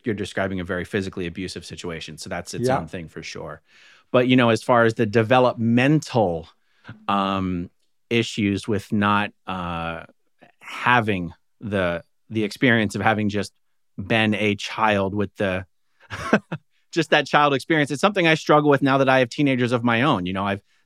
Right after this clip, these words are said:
Speaker 1: um, three girls, sixteen year, sixteen, fourteen, and, and twelve. And in, in some respects, you know, I don't know what their normal experience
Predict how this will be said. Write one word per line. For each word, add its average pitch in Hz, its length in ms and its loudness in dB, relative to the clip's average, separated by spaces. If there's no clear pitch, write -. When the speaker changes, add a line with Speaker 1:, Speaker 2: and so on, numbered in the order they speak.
Speaker 1:
um, 98 300 0
three 127 260 2
girls, 110 300 4
sixteen 110 460 -4
year, 98 240 -2
sixteen, 104 460 -6
fourteen, 101 420 -4
and, 90 160 -8
and 101 200 -2
twelve. 117 380 2
And 98 80 0
in, 101 180 -2
in 104 140 -2
some 131 260 2
respects, 98 540 -2
you 104 180 0
know, 98 380 -2
I 127 200 2
don't 131 340 2
know 127 300 4
what 117 340 2
their 120 220 4
normal 113 360 4
experience 107 840 0